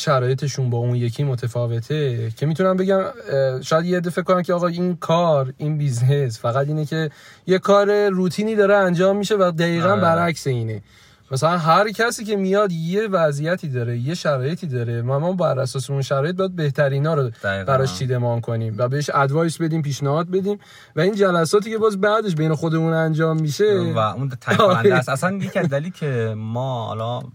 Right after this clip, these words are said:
Speaker 2: نه فقط ما، خیلی اصلاً از رقبا حتی تو سایتشون که ما هم داریم این کار رو می‌کنیم، اینه که فرم ارزیابی
Speaker 1: همکار،
Speaker 2: می‌ذاریم
Speaker 1: آره.
Speaker 2: برای بچه‌ها.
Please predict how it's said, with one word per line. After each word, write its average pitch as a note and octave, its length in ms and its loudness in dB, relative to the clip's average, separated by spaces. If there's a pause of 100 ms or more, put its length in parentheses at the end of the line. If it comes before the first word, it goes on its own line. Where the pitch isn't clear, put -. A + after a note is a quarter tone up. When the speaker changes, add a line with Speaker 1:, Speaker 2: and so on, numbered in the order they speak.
(140)
Speaker 2:
نه B2+ 120 -2
فقط G#2+ 260 -4
ما، G2+ 120 -6
خیلی A2 280 -6
اصلاً G#2 420 -8
از G2 200 -10
رقبا F#2+ 360 -2
حتی F#2+ 280 -10 (380)
تو - 80 -8
سایتشون C3 540 -4
که - 80 -8
ما A2 140 -2
هم A2+ 60 -4
داریم A2 180 -4
این A2 60 -4
کار A2 160 -6
رو A2+ 60 -4
می‌کنیم، A2 680 -6 (360)
اینه D3+ 120 -8
که F3+ 80 -4
فرم E3+ 220 -2
ارزیابی C#3+ 340 4
Speaker 1:
همکار، C#3+ 180 6
Speaker 2:
می‌ذاریم A#2+ 160 4
Speaker 1:
آره. A#2 160 4
Speaker 2:
برای G#2 180 0
بچه‌ها. F#2+ 360 -8